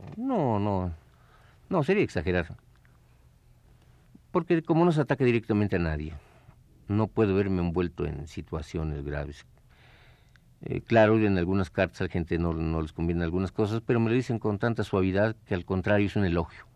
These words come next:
Para mí es un elogio. Es más, yo en tantos años solamente recuerdo una carta ofensiva. En toda mi vida. Recibo muchas cartas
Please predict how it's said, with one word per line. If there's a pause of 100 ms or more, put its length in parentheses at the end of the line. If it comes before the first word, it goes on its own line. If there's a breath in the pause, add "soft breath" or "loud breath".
(240)
Para
mí
es
un
elogio. (520 loud breath)
Es
más,
yo
en
tantos
años (160)
solamente
recuerdo (120)
una
carta
ofensiva. (400)
En
toda
mi
vida. (960 soft breath)
Recibo
muchas
cartas